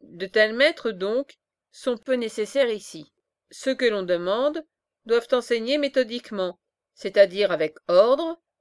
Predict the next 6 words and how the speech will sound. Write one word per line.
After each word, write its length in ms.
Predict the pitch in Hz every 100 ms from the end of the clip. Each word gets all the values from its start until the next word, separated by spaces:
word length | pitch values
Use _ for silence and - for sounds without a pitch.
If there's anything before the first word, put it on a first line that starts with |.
| -
avec 260 | 196 196
précision 760 | - 190 - 185 160 175 220 311 _ -
et 100 | 285
avec 280 | 285 302
clarté. 680 | - 214 190 - - 139 - _ _ _ _ _ _ _ _ _ _ _ _ _ _ _ _ -
Quarante-cinq. 600 | 208 190 175 - 139